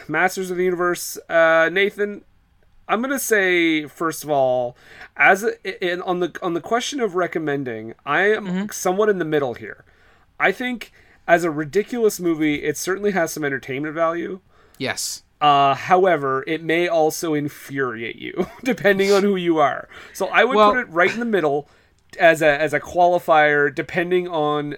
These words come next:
Speaker 1: how big of a He-Man fan you are or how big of a Canon Films fan you are.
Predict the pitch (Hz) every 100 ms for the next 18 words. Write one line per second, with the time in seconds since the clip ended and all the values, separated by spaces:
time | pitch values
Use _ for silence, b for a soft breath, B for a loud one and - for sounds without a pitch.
0 | - - 170 160 160 143 135 - 185 220
1 | 226 226 233 220 226 226 226 226 233 233
2 | _ b b - 165 165 165 156 156 -
3 | 170 151 147 - 160 143 131 139 117 113
4 | 113 - -